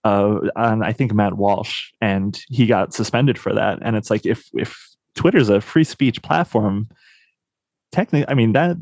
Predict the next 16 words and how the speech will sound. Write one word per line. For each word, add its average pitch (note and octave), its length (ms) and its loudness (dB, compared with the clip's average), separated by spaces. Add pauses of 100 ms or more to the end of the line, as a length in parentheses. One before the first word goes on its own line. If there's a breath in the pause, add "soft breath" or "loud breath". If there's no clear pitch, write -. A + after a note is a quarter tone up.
(120)
he D3+ 200 -2
shouldn't F#3 280 2
have D3+ 100 2
been C#3+ 160 0
suspended C3 460 0
for A2+ 120 -4
that, G#2+ 160 0
right? C3+ 260 0
Like, G#2+ 180 -4 (120)
t-, - 80 -20 (240)
I B2 100 2
don't D3 120 2
know. A2+ 340 0
Maybe, A#2+ 280 -2
maybe B2+ 280 2
I A2+ 280 2